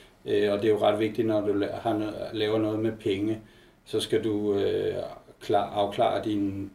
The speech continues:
din proces over for Finanstilsynet. Så vi brugte lidt over et år på at teste systemet og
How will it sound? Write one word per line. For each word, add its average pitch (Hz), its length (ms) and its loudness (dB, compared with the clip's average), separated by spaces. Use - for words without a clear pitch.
din 104 340 -4
proces 110 380 -2
over 104 180 -2
for 98 160 -10
Finanstilsynet. 101 840 -6
Så 110 120 -6
vi 101 140 -2
brugte 117 300 0
lidt 117 160 2
over 107 280 0
et - 60 -6
år - 300 -4
på 101 220 2
at 101 120 -4
teste 117 440 -2
systemet 110 760 -4
og 98 640 -4